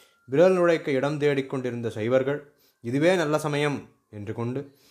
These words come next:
யாதவ மன்னன் பக்கலிலே சென்று அவனுடைய பிரீத்தியை சிறிது சிறிதாக சம்பாதித்து, ஒரு நாள் அவனிடம், "திருமலையில் சுவாமி புஷ்கரணியின் தென்கரையில் இருக்கும் தேவன்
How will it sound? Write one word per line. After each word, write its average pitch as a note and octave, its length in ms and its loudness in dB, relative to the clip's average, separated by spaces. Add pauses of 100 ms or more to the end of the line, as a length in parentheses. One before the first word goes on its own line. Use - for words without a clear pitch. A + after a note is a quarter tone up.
(180)
யாதவ D3 380 4
மன்னன் D3+ 320 -2
பக்கலிலே B2+ 460 -2
சென்று B2 600 -10
அவனுடைய A#2+ 720 0
பிரீத்தியை E3 380 0
சிறிது C#3 280 -2
சிறிதாக C3+ 400 2
சம்பாதித்து, B2 840 -4 (520)
ஒரு D3 160 0
நாள் F3+ 320 4
அவனிடம், C3+ 600 -4 (400)
"திருமலையில் G3 480 4
சுவாமி C#3+ 340 -2
புஷ்கரணியின் D#3+ 680 -2
தென்கரையில் C#3 580 0
இருக்கும் B2+ 460 -4
தேவன் A#2 420 0